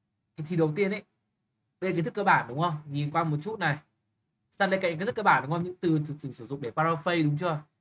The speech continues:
Ví dụ như là graph thì thành line graph, chart thì thành bar chart, pie chart này, diagram thì figure đúng không? Chúng ta nhớ là, là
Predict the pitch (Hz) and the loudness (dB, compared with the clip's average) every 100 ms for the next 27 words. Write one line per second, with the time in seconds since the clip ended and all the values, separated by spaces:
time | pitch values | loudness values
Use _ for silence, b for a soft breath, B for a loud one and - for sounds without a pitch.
0 | _ _ _ 139 151 160 151 147 180 202 | _ _ _ -6 -2 0 0 4 4 4
1 | 147 143 139 151 151 170 202 202 - 190 | -2 -4 2 2 4 4 4 2 2 4
2 | 202 151 131 139 156 156 202 214 - 165 | 4 -2 -4 2 2 2 2 2 0 -4
3 | 160 151 202 202 165 143 139 156 160 160 | -4 0 0 0 0 -4 2 4 4 4
4 | 160 151 - 160 160 147 147 139 131 147 | 2 -2 -6 0 0 4 4 4 2 4
5 | 170 151 - - 156 175 147 156 170 147 | 4 2 -6 -8 0 2 6 4 4 2
6 | 147 | 0